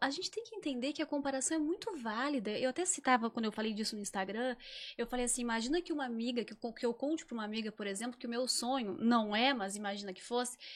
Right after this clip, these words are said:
é ser modelo. "Amiga, eu tenho um sonho de ser modelo, amiga.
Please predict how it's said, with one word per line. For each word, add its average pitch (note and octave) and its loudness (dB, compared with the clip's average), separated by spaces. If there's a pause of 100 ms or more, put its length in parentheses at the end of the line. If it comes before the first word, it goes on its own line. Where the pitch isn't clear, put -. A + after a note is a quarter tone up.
é - -4
ser C4 2
modelo. A3+ 0 (340)
"Amiga, B3 0
eu A#3+ -4
tenho C#4 -8
um B3 -10
sonho D4+ -4
de - -4
ser B3 -2
modelo, A3 0
amiga. G3 -2